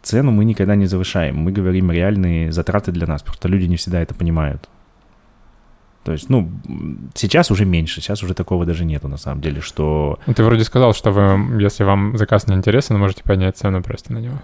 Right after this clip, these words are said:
Speaker 1: Нет, не поднять.
Speaker 2: Нет?
Speaker 1: Нет, не поднять, просто, ну, нет, так мы не делаем. А,
Speaker 2: А почему?
Speaker 1: м, ну, мне кажется, это не очень.
Speaker 2: Ну, в смысле, у тебя, м,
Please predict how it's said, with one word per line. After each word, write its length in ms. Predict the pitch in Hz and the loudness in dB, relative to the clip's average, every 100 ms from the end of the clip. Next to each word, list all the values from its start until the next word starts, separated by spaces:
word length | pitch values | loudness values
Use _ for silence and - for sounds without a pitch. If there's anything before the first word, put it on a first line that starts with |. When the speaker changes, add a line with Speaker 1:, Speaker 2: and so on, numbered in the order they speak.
| - | -8
Speaker 1:
Нет, 460 | 110 107 98 82 | 0 4 4 2
не 80 | 92 | 0
поднять. 560 | - 110 110 139 - - | 0 0 2 2 0 0
Speaker 2:
Нет? 100 | 101 | 2
Speaker 1:
Нет, 200 | 85 - | 2 2
не 100 | 87 | 0
поднять, 460 | 107 110 135 113 | 0 2 2 2
просто, 320 | - 92 - | 2 0 -4
ну, 260 | - 113 101 - - - | -4 -2 -2 -6 -14 -6
нет, 220 | 87 76 | -6 -4
так 200 | 95 92 | -6 -2
мы 80 | 92 | -2
не 100 | 90 | -2
делаем. 360 | 85 76 69 - | -2 -4 -6 -12
А, 340 | - 78 78 78 | -10 -6 -4 0
Speaker 2:
А 40 | |
почему? 320 | 76 - 98 104 _ _ _ _ _ _ _ _ _ _ _ _ 233 - - - | 0 2 0 0 _ _ _ _ _ _ _ _ _ _ _ _ -20 -20 -20 -18
Speaker 1:
м, 1080 | 50 - - 50 - - - 78 85 82 85 | -18 -18 -18 -16 -16 -16 -12 -12 -10 -6 -2
ну, 80 | 92 | 0
мне 180 | 82 82 | 0 -2
кажется, 280 | 78 - 78 | -6 -6 -4
это 80 | 80 | -2
не 100 | 80 | -2
очень. 220 | 95 - _ - - _ _ _ _ _ _ _ _ - _ _ _ _ _ _ _ _ _ _ - | -4 -12 _ -20 -20 _ _ _ _ _ _ _ _ -20 _ _ _ _ _ _ _ _ _ _ 0
Speaker 2:
Ну, 300 | 113 104 95 | 4 4 2
в 100 | 98 | 0
смысле, 480 | - 98 98 95 104 - 156 - - - | 0 2 4 2 2 -6 -12 -12 -16 -10
у 280 | 147 165 | -4 -2
тебя, 600 | 110 117 107 107 101 98 95 - | 0 0 2 4 4 2 -2 -6
м, 160 | 131 | -6